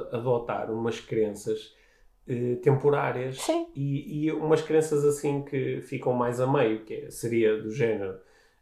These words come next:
Speaker 1: eh, se a minha crença é eu sou incapaz de saltar para a água,
Speaker 2: Uhum.
Speaker 1: a crença oposta seria, ah, eu salto sempre para a água e adoro, não é?
Speaker 2: Uhum.
Speaker 1: Mas como é, parece uma crença muito distante, eu
Speaker 2: Uhum.
Speaker 1: posso só dizer assim, talvez eu consiga às vezes saltar
Speaker 2: Sim,
Speaker 1: para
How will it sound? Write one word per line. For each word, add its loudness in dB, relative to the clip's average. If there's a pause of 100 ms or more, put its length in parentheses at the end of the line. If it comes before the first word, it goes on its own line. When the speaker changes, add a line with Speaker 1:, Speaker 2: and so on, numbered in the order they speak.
(120)
Speaker 1:
eh, -6
se -6
a 0
minha 0
crença 0
é -2
eu -8
sou -2
incapaz 2
de -4
saltar -4
para -2
a 2
água, 4
Speaker 2:
Uhum. 2 (440)
Speaker 1:
a 0
crença 2
oposta 4
seria, 0
ah, 2
eu 0
salto 2
sempre 2
para 6
a 8
água 2
e 6
adoro, 6
não 4
é? 4
Speaker 2:
Uhum. 2 (320)
Speaker 1:
Mas 2 (120)
como 4
é, 4
parece 0
uma 6
crença 4
muito -2
distante, 2
eu 8
Speaker 2:
Uhum. 6
Speaker 1:
posso 4
só 4
dizer 2
assim, 0
talvez 2
eu -2
consiga 0
às 4
vezes 0
saltar 4
Speaker 2:
Sim, 6
Speaker 1:
para 2